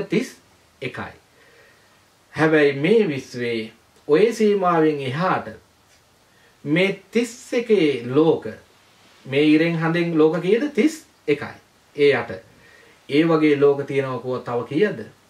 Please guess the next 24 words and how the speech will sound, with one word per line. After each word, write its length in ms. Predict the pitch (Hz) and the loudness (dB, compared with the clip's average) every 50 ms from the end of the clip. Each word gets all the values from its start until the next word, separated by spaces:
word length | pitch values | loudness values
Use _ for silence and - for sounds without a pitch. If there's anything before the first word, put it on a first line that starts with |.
| _ _ _ _ _ _ _ _ _ _ _ _ _ _ - | _ _ _ _ _ _ _ _ _ _ _ _ _ _ -6
ඒ 160 | 123 143 147 | -2 0 2
වගේ 320 | 139 135 127 123 120 120 | 2 0 0 -2 -4 -4
ලෝක 220 | 123 127 127 120 120 117 | -4 -4 -4 -4 -6 -8
තියෙනවා 340 | - 120 117 113 110 110 107 | -8 -6 -6 -6 -6 -6 -10
තව 180 | 107 - 113 113 117 110 110 | -10 -10 -8 -8 -8 -6 -4
දහසක් 440 | 110 139 139 170 185 175 - 180 175 - - | -4 -4 -2 -2 -6 -8 -8 -10 -12 -12 -12
තියෙනවා" 300 | - 107 101 101 101 104 | -12 -12 -12 -12 -14 -20
කිව්වා. 260 | - - - - _ _ _ _ _ _ _ _ _ _ _ _ _ _ _ _ _ _ _ _ _ _ _ _ _ _ _ _ _ _ _ _ _ _ _ _ _ _ _ _ _ _ _ _ _ _ _ _ _ _ - | -20 -20 -20 -20 _ _ _ _ _ _ _ _ _ _ _ _ _ _ _ _ _ _ _ _ _ _ _ _ _ _ _ _ _ _ _ _ _ _ _ _ _ _ _ _ _ _ _ _ _ _ _ _ _ _ -20
ද්වි 280 | 123 113 131 143 147 147 147 139 | -14 -6 0 2 2 2 2 2
දහසි, 540 | 165 - 170 196 196 - - 196 208 - - | 0 -2 -2 -2 -4 -6 -8 -8 -8 -6 -4
දහසි, 500 | 139 180 170 180 196 202 - - 220 214 202 - - _ _ _ _ _ _ _ _ _ _ _ _ - | -4 -2 -2 -2 -2 -4 -6 -6 -8 -8 -8 -10 -16 _ _ _ _ _ _ _ _ _ _ _ _ -12
අ, 120 | - 113 113 113 113 107 107 104 - - - - - | -10 -8 -8 -6 -6 -6 -6 -8 -8 -12 -14 -12 -4
ත්‍රි 160 | 143 143 147 151 | 0 2 2 2
දහසි 460 | 143 143 156 170 202 196 - 220 196 | 2 0 -2 -2 -4 -6 -4 -2 2
ඔය 140 | 160 160 160 | 4 4 4
ආදී 280 | 165 175 180 180 190 190 | 2 2 0 2 2 4
වශයෙන් 340 | 190 185 185 220 208 180 147 | 4 2 2 0 -2 0 0
දස 200 | 143 160 165 - 233 214 | 0 0 0 0 -2 0
දහසක් 500 | 185 175 175 190 190 - 190 180 165 - | 0 0 -2 -2 -4 -6 -6 -6 -6 -4
ලෝක 360 | 147 139 147 160 180 170 - 175 165 147 - - - _ - _ _ _ - | 0 2 2 2 2 -2 -6 -6 -6 -6 -6 -8 -14 _ -20 _ _ _ -12
ධාතු 400 | 120 120 123 147 170 165 160 151 | -6 -4 -2 -2 -2 -2 -4 -4
පිළිබඳව 400 | - 151 156 151 151 143 143 139 | -4 -2 -2 -2 -2 -2 -2 -4
කතා 300 | - 131 - 151 151 147 | -6 -6 -6 -6 -6 -4
කරලා 400 | 139 139 135 135 131 127 123 | -4 -6 -6 -6 -8 -10 -10